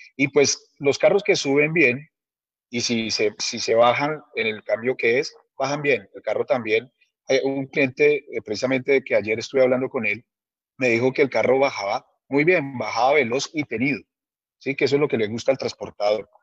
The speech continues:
Otra cosa que, que, que,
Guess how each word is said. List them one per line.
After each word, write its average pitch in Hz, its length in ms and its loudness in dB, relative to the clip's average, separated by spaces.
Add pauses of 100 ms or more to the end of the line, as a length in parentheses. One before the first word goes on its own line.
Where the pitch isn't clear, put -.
(500)
Otra 165 240 4
cosa 175 320 2
que, 151 480 0
que, 113 540 -2 (420)
que, 120 440 4